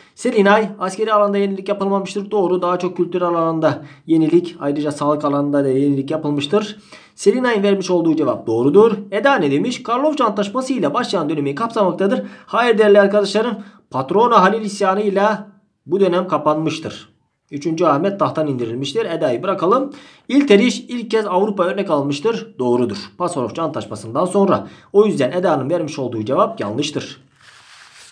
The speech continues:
Geldik inkılaplara şimdi.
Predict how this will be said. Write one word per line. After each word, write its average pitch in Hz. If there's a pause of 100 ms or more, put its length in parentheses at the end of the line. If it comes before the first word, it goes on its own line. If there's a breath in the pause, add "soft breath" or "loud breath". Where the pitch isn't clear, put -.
(2000 loud breath)
Geldik 196
inkılaplara 170
şimdi. 147